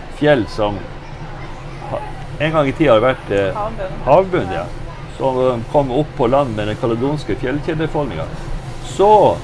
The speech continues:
Speaker 1: går Ofotbanen inn i det vi kaller for Rombaksvinduet, som er en, eh,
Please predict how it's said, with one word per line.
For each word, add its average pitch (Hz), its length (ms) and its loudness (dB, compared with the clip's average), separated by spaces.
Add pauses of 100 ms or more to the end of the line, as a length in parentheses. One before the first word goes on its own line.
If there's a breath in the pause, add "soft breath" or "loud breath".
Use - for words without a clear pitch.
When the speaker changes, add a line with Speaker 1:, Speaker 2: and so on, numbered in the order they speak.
(100)
Speaker 1:
går 175 220 4
Ofotbanen 147 560 2
inn 143 400 -2
i 120 320 0 (120)
det 139 160 2
vi 120 140 0
kaller 123 280 0
for 107 160 0
Rombaksvinduet, 180 960 0 (760)
som 151 240 0
er 143 320 2
en, 127 260 -4
eh, 110 460 0